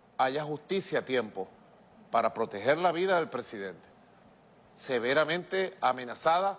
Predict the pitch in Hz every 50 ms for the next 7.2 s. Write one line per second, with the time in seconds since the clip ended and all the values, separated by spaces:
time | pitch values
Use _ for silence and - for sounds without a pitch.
0 | - - - - - - - 135 139 135 135 139 135 120 - - 131 117 - -
1 | 165 151 127 117 117 110 95 92 - - 156 156 147 139 139 131 131 113 - 131
2 | 127 120 110 117 127 139 139 - - 113 - - - - - _ 160 147 139 131
3 | 113 - - 139 135 131 123 117 120 120 110 113 - 110 101 101 101 101 98 92
4 | - - - - - - - - 123 127 131 127 127 123 123 117 117 - - 131
5 | 135 160 165 160 156 156 143 - 127 123 117 135 160 185 208 220 214 165 - -
6 | - - - - - 123 135 135 127 123 120 123 120 120 117 123 156 190 202 -
7 | 233 220 208 -